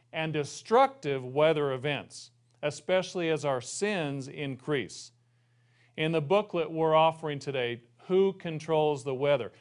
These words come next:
Doctor Meredith writes on page six, "The Word of God makes it clear that if the British Commonwealth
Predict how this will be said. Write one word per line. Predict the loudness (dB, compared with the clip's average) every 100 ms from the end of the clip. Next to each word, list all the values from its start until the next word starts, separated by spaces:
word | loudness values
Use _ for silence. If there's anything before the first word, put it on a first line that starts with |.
| 2
Doctor | 4 4 0
Meredith | 0 2 0 -4
writes | 2 4 4 0 -6
on | -6 -6
page | -4 -2 -2 -8
six, | -4 -4 -4 -8 -18 -18 _ _ _ _ _ _
"The | 0
Word | 2 4 4 4
of | 2
God | 4 6 4 0
makes | -4 -4 -6
it | -8 -8
clear | -4 -2 -2 -2
that | -2 -2
if | -2 -6
the |
British | -8 0 2 2 -2
Commonwealth | -2 -2 -2 -4 -4 -6